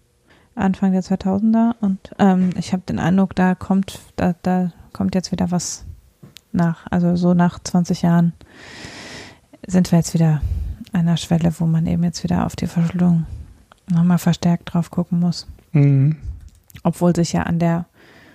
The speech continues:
Speaker 1: Schuldenvergabe schon was getan hat. Also an der Vergabepraxis, gerade bei Staatsschulden, ist ja schon gearbeitet worden. Aber das nützt halt nichts,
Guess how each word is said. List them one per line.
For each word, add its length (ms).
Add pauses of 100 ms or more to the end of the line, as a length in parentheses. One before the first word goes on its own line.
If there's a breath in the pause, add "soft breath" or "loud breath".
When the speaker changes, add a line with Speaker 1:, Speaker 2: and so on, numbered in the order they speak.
(340 soft breath)
Speaker 1:
Schuldenvergabe 760
schon 260
was 160
getan 360
hat. 100
Also 180
an 140
der 100
Vergabepraxis, 920
gerade 240
bei 100
Staatsschulden, 680 (280)
ist 180
ja 100
schon 360 (380)
gearbeitet 640
worden. 340 (720)
Aber 440 (360 soft breath)
das 460
nützt 400
halt 200
nichts, 600